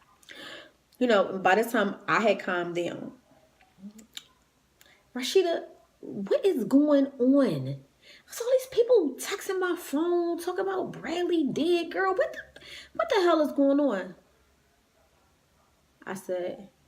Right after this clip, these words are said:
You didn't answer your phone. He dead, Jamila. He's fucking dead. And she let out this scream that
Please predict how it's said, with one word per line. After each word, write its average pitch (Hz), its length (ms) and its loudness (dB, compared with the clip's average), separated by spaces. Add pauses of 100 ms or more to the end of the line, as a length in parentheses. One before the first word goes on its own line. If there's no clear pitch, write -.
(480)
You 453 220 12
didn't 415 580 6
answer 403 120 8
your 381 260 12
phone. 381 880 6
He - 600 12
dead, 359 340 8
Jamila. 294 340 8
He's 330 320 8
fucking 339 480 4
dead. 269 380 4 (640)
And 190 220 0
she 240 300 -4
let 127 300 -4
out 208 280 0
this 196 400 2
scream 202 920 -2
that - 140 -6